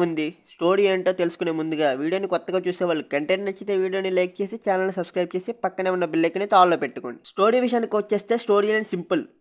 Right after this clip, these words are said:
విలన్స్ దేవుడిపై ప్రజలకు ఉన్న నమ్మకాన్ని పోగొట్టడానికి, ఒకవేళ వాళ్ళు నమ్మకం పోకపోతే భారతదేశాన్ని నాశనం చేయడానికి చూస్తాడు. దాన్ని అఖండ కూడా ఎలా ఆపాడు, భారతదేశంలోని జరిగే వినాశనాన్ని ఎలా ఆపాడు అనేది స్టోరీ. And ఫస్ట్ పార్ట్‌లో తన తల్లిని కాదని ఆ శివుడనే వెళ్ళిపోతాడు కదా,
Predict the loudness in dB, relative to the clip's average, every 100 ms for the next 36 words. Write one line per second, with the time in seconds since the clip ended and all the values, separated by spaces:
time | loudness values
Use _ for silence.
0 | -4 0 0 2 2 2 0 -4 0 0
1 | 0 0 -2 -2 0 -2 -2 -2 -4 -2
2 | 0 0 0 0 0 -2 -6 -4 0 2
3 | 4 6 6 6 2 -2 -2 -4 2 2
4 | 2 0 0 0 -4 -4 -16 -20 _ 4
5 | 4 4 0 2 0 2 0 0 -2 0
6 | 0 0 -2 -6 -2 -2 -2 -10 0 2
7 | 2 0 0 0 2 2 4 4 6 6
8 | 6 6 2 2 -6 _ -4 2 2 2
9 | -2 -2 -2 -2 0 0 0 -2 -2 -2
10 | -4 -6 -4 2 6 6 4 0 0 0
11 | -2 -2 -4 -4 _ _ _ _ _ -10
12 | -2 -2 0 2 2 4 -2 0 0 0
13 | -2 2 2 2 -2 -2 -2 0 0 0
14 | 0 0 0 -2 -4 -2 -2